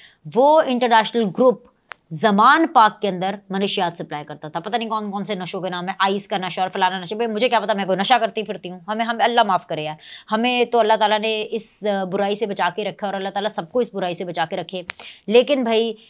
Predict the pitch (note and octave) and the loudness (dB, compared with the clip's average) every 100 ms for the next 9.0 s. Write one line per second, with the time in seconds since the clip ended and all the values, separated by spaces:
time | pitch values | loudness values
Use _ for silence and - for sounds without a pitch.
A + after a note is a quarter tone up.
0 | _ D#3 G3+ G#3 C4 C#4 C4+ G#3 G3+ G3 | _ 0 4 8 8 6 6 6 4 -2
1 | F#3 F3+ F#3 F#3 F3+ _ - D3+ A3+ A#3+ | -4 2 4 4 0 _ -14 4 6 8
2 | G3+ G#3+ A3 G#3 G3+ G3+ F#3 G#3 G3+ D#3+ | 4 2 4 2 -2 -4 -4 -4 -4 4
3 | A3+ A#3 C4 G#3 G#3 G#3 F#3 E3+ F#3+ G3+ | 4 4 0 4 4 4 0 -6 -8 -4
4 | G3 G3 A3+ A3+ C4 A3+ G#3+ A#3+ G#3+ D#3 | -4 2 2 2 0 0 -2 -4 -4 -6
5 | D#3+ F3 C#4 D4 - A#3+ F3 A#3 A3+ A#3 | -8 -2 0 0 -4 -6 -2 0 0 -2
6 | - G3+ G3+ E3 F#3+ A3 C4 C#4+ C4 D#4 | -6 -6 -6 -6 -6 -2 0 0 0 -2
7 | C#4+ A#3 D#3+ D#3+ D#3+ G#3 G#3 E3+ D#3 D#3+ | 2 0 -2 -8 -6 -6 -4 -6 -4 0
8 | C4 B3 G3 E3 D#3 D3+ D#3+ G3+ F#3+ | 2 2 0 -2 -10 -10 -2 -2 -2